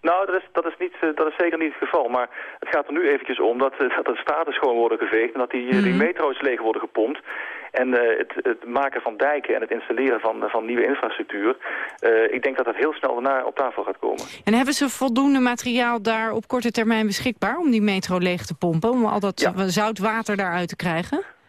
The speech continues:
Speaker 1: Ja, dat hebben ze wel. Eh, dat hebben ze zeker. Ze hebben pompsystemen en dat soort zaken. Dus dat, dat gaat, eh, gaat zeker lukken. Alleen de schaal waarop, eh, het, eh, de overstroming is opgetreden... die is zo groot dat het iets langer duurt, eh, dan normaal.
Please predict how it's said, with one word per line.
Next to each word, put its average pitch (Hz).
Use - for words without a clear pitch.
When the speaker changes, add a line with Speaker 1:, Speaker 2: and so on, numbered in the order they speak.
Speaker 1:
Ja, 110
dat 127
hebben 143
ze 123
wel. 139
Eh, 135
dat -
hebben 110
ze 104
zeker. 127
Ze -
hebben -
pompsystemen 135
en 120
dat 120
soort -
zaken. 123
Dus 120
dat, 110
dat 110
gaat, 113
eh, 110
gaat 110
zeker 135
lukken. 117
Alleen 123
de 123
schaal 165
waarop, 120
eh, 120
het, -
eh, 110
de -
overstroming 113
is 104
opgetreden... 107
die 131
is 123
zo 151
groot 135
dat 135
het 120
iets -
langer 131
duurt, 127
eh, -
dan 110
normaal. 92